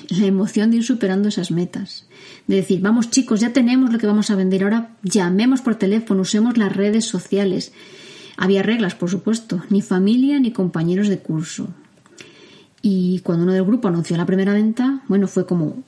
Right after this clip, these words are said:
"Vamos, venga, que surja la ilusión, vamos los demás, nos tenemos que poner las pilas". Y así surgió también el espíritu competitivo.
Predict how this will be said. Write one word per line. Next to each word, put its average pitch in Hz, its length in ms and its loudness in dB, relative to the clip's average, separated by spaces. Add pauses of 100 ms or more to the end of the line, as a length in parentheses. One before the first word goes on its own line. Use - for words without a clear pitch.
(100)
"Vamos, 196 520 2
venga, 208 400 0
que 180 100 -2
surja 233 340 0
la 233 80 0
ilusión, 202 580 2
vamos 233 200 2
los 226 120 -2
demás, 208 420 -2 (340)
nos - 140 -2
tenemos 196 280 2
que 247 80 2
poner 214 240 2
las 208 180 -2
pilas". 190 540 -4 (600)
Y 196 180 -2
así 190 180 -2
surgió 208 300 0
también 214 260 0
el 214 120 0
espíritu 185 440 -2
competitivo. 156 680 -4